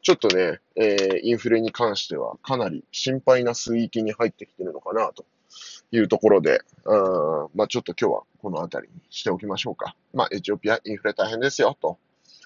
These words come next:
いうお話でした。まあ、建材もね、えー、なんとか見つかりそうなので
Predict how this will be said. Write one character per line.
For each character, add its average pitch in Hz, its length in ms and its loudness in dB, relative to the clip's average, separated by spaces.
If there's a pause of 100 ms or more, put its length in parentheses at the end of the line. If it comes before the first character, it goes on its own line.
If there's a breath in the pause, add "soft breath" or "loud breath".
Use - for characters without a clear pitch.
(140)
い 117 100 -2
う 113 240 4
お 95 80 -2
話 101 300 -2
で 95 100 -6
し - 100 -4
た。 - 140 -2 (180)
ま 123 140 6
あ、 - 60 0
建 131 180 4
材 135 160 6
も 147 80 2
ね、 147 180 0 (400)
え 117 280 6
ー、 - 20 2
な 135 140 4
ん - 20 0
と 123 80 0
か 90 100 -2
見 95 180 -6
つ - 80 -20
か 117 120 6
り 120 80 4
そ 123 160 0
う 117 40 0
な 117 120 0
の 69 120 -8
で - 180 -14